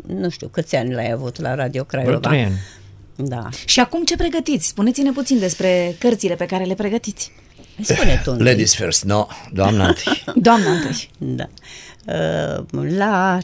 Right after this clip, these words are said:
Speaker 1: cerere expresă a băiatului nostru, care este și editorul nostru, am, uh, început să scriu o carte de amintiri. Eu toată viața am scris, am, uh, zeci de caiete scrise.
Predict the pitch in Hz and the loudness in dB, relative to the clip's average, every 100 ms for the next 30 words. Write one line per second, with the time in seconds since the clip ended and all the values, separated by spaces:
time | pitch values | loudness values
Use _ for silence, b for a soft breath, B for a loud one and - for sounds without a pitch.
0 | - - 254 226 202 190 175 - - 123 | -2 2 4 4 2 2 0 -2 -2 -2
1 | - - 139 - - 135 131 123 127 135 | -2 -6 -8 -10 -4 -2 -2 -4 -6 -6
2 | 127 131 143 127 117 110 120 - 175 165 | -4 -2 -2 -4 -2 -2 -2 -4 -6 -2
3 | 143 175 147 - 151 156 113 113 113 107 | -2 -2 -4 -2 -2 -4 -4 -4 -2 -4
4 | - 131 - 170 247 B B B B B | -4 -6 -6 -8 -8 B B B B B
5 | B - 165 202 180 175 160 156 151 151 | B -6 -2 2 2 0 0 0 -2 -2
6 | 175 - 226 175 - 208 208 202 175 170 | -2 -4 -6 -8 -6 -4 -2 -2 -4 -6
7 | - 196 - 190 175 202 180 170 170 131 | -6 -6 -4 -4 -4 -4 -2 0 0 -2
8 | 127 - - - _ - - 175 202 220 | -8 -8 -14 -20 _ -18 -6 -4 -2 -4
9 | 226 202 165 160 175 - 156 143 - - | -4 -4 -4 -4 -6 -6 -6 -6 -8 -8
10 | 104 - 139 160 151 143 143 135 127 175 | -6 -6 -2 0 0 -2 -2 -2 -2 -4
11 | - - 127 - 127 131 - 131 - 131 | -4 -6 -6 -6 -4 -4 -4 -8 -4 -4
12 | 120 - - | -4 -6 -12